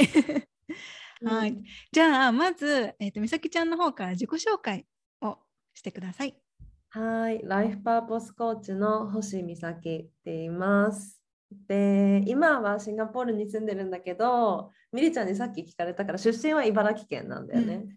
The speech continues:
Speaker 2: 意外っていう話してたね。
Speaker 1: そう。<laughs> そう、茨城で、
Speaker 2: うん。
Speaker 1: あの、シンガポールにいつくらいから住んでるんだろう。二千十六年ぐらいから
Speaker 2: うん。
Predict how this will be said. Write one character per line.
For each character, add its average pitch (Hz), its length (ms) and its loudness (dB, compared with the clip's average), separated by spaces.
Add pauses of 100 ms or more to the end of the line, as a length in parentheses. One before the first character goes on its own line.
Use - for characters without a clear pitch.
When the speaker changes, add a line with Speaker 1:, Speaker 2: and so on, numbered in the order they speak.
Speaker 2:
意 240 120 0
外 240 260 2
っ 262 40 -2
て 220 120 -6
い - 20 0
う - 20 -2
話 214 220 0
し 202 80 0
て 277 80 -2
た 247 180 -4
ね。 - 400 -10
Speaker 1:
そ 185 80 -6
う。 294 760 6
<laughs> - 280 -20
そ 233 160 0
う、 208 60 2
茨 208 380 2
城 160 140 -10
で、 185 400 0
Speaker 2:
う 240 60 4
ん。 233 40 4
Speaker 1:
あ 214 60 2
の、 156 460 -8
シ 190 60 -10
ン 190 40 -8
ガ 196 100 0
ポ 196 240 0
ー 196 60 2
ル 175 80 -2
に 160 180 -8
い 156 60 -14
つ - 100 -20
く 165 120 -8
ら 165 120 -4
い 165 60 -10
か - 80 -12
ら - 80 -10
住 147 140 -12
ん - 40 -12
で 156 80 -14
る 156 80 -14
ん 151 100 -18
だ - 60 -20
ろ - 140 -20
う。 160 40 -14
二 165 100 -6
千 165 420 -8
十 165 160 -2
六 165 220 -4
年 156 220 -6
ぐ 156 60 -8
ら 147 120 -8
い 147 60 -14
か 135 120 -14
ら 139 120 -12
Speaker 2:
う 254 40 4
ん。 233 240 2